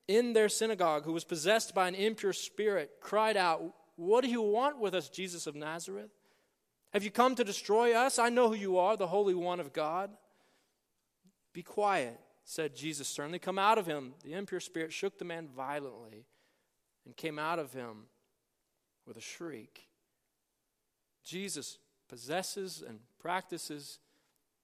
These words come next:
spiritual authority, evidenced by his teaching, but also evidenced by his victory over Satan and all who are his. And this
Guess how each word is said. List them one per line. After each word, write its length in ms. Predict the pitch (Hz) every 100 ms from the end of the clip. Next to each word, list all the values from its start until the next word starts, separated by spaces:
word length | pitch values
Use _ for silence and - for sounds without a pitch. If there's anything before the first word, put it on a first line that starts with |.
| _ _ _ _
spiritual 720 | - - - 170 185 175 147 123
authority, 680 | - 160 175 180 175 160 147
evidenced 460 | 170 180 175 -
by 100 | 135
his 160 | 123 -
teaching, 460 | - 185 - 185
but 100 | 131
also 400 | 135 156 180 156
evidenced 540 | 143 165 170 175 175 -
by 180 | 147 143
his 140 | 127
victory 580 | 123 135 185 - 185 170
over 180 | 135 131
Satan 540 | - 175 208 202 202 - - -
and 160 | 135 139
all 320 | 170 190 160
who 260 | 160 156
are 240 | 151 143 135
his. 380 | 135 135 127 131
And 160 | 139
this 340 | 208 208 -